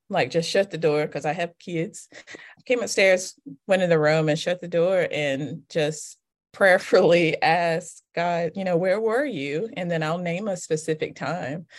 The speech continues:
And I just sat in silence and solitude to just kind of just sit with God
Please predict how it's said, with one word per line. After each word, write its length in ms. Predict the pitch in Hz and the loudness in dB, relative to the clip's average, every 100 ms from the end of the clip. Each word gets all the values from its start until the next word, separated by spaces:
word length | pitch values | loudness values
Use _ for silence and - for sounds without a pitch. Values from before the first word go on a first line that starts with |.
| - - _ - | -20 -20 _ 0
And 100 | 170 | 2
I 60 | |
just 240 | 170 175 - | 4 0 4
sat 220 | 156 160 | 6 6
in 120 | 139 | 2
silence 440 | 139 160 160 - 156 | 0 2 2 -2 -6
and 100 | 147 | -2
solitude 600 | 156 165 156 151 143 139 | 0 0 -4 -8 -10 -8
to 120 | 160 | -4
just 260 | 160 156 - | -2 -2 -2
kind 180 | 156 | -2
of 220 | 147 156 - _ _ - | 0 -2 -8 _ _ 0
just 400 | 180 175 - - | 0 0 -6 0
sit 440 | 175 220 - - - | 4 4 2 -12 -2
with 240 | 156 156 | -2 0
God 460 | 160 156 185 170 | 2 2 0 -2